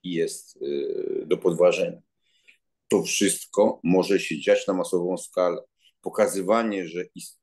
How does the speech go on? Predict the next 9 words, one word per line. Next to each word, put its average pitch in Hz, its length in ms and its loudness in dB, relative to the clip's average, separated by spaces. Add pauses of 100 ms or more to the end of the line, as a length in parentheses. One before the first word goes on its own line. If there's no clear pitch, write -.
(100)
istnieje 107 640 2
taka 92 280 0
możliwość, 92 1040 -8 (360)
e, 92 440 4
również 104 420 -8
ma 101 280 -4 (260)
deprecjonować 120 1200 -2 (100)
ewentualne 98 840 -4 (320)
dowody 104 720 -2